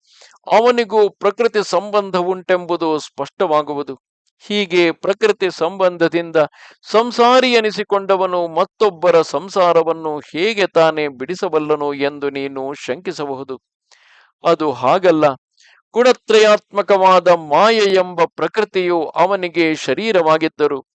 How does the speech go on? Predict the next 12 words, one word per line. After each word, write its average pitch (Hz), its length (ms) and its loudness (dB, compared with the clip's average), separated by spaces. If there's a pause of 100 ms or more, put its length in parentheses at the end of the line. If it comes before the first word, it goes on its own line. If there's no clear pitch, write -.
(240)
ಅದು 196 260 4
ಅವನ 175 400 2
ಆಜ್ಞಾಧೀನವಾಗಿ 185 1300 2
ನಡೆಯುವುದೇ 156 680 -2
ಹೊರತು 143 560 -2 (160)
ಅವನನ್ನು 147 680 -2 (100)
ಕಟ್ಟಿಡಲಾರದು. 139 840 2 (800)
ಅದೇ 226 380 6
ಪ್ರಕೃತಿಯು 202 840 0
ನಮ್ಮಂತಹ 185 800 0
ಜೀವಾತ್ಮರನ್ನು 190 1120 0 (100)
ತನ್ನ 208 220 0